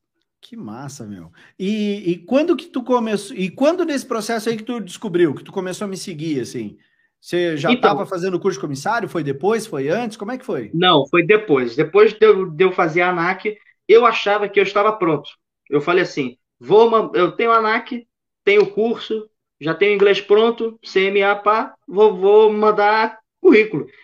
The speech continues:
Speaker 2: E aí eu fui começar a ver como é que funcionavam os processos de seleção. Eu falei assim, "Cara, se eu vou com o processo de seleção", eu falei, "Acho que eu, eu, eu, eu, eu, do jeito que eu tô agora, antes de fazer o plano", eu falei assim, "Cara, não,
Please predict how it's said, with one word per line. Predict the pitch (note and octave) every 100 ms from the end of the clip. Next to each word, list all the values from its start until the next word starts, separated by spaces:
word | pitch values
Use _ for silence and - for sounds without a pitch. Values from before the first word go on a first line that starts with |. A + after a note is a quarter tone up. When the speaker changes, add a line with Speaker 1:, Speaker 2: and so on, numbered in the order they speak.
| _
Speaker 2:
E | A3
aí | B3
eu | B3
fui | B3
começar | - A#3 G#3+ A#3
a | G#3
ver | D#3+ G#3+ A3
como | G#3 A3+
é |
que | A#3
funcionavam | - A3+ A3+ A3 G3+ A3 A3 G#3
os | F#3+
processos | - F#3+ F#3 - E3+ E3+ E3 D3
de | D3+ F3+
seleção. | F3 E3 F3+ - E3 E3+ D#3+ D#3 - _
Eu | -
falei | E3+ F3+
assim, | F3 D#3+ D3
"Cara, | F#3 B2+ A#2+
se | -
eu | A3
vou | F#3 F#3+
com | F3
o |
processo | D3 C3 - B2+
de | -
seleção", | C#3 B2 B2 E3+
eu |
falei, | F3+ F3+
"Acho | G3
que | -
eu, | F4 A#3 G#3 G3
eu, | F3 E3 F#3
eu, | F3 F3 E3+
eu, | E3 E3 E3+ C#3+
eu, | - F3 D#3+
do | B2+
jeito | D#3+ E3+
que | E3
eu |
tô | D#3
agora, | E3+ C#3+ D3+ F3+
antes | D#3 E3+ E3 C#3+
de | D3+
fazer | D3+ D#3 C3+
o | D#3+
plano", | C#3+ D3+ E3+
eu |
falei | F#3 E3+
assim, | D#3 D3
"Cara, | D#3+ C3+
não, | C#3 F3+